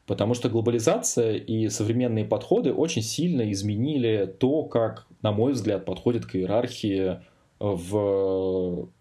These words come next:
нашей стране. Потому что этот вопрос будет очень сильно отличаться в зависимости от того, где ты работаешь.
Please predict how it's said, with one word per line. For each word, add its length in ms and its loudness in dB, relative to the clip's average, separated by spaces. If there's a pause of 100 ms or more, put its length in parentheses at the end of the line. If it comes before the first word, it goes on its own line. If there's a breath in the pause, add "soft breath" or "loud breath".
нашей 260 0
стране. 420 -2 (720 loud breath)
Потому 280 2
что 420 -2
этот 240 2
вопрос 240 2
будет 280 0
очень 300 2
сильно 380 -2
отличаться 420 0
в 40 -2
зависимости 260 -4
от 100 -4
того, 180 2
где 140 -2
ты 120 0
работаешь. 580 -4